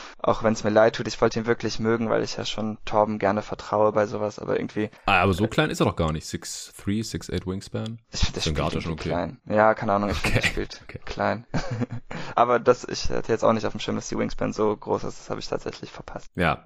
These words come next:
Speaker 2: äh, laut Combine, glaub ich. Ähm, ja,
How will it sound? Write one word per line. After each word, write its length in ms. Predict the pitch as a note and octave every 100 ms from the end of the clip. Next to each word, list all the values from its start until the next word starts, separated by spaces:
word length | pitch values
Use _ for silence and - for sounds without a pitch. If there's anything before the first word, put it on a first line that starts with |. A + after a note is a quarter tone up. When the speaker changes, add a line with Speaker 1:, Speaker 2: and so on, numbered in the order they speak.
| -
Speaker 2:
äh, 60 |
laut 580 | D2 C#2+ C#2 C2+ - - -
Combine, 520 | - D2 C#2+ C2+ C2+
glaub 260 | - - F2
ich. 220 | G#2+ - - - - - - - - -
Ähm, 640 | A2 A2 A2+ A2+ A2+ A2 G2 - - - - - - - - - -
ja, 480 | E2+ F#2+ G2 G#2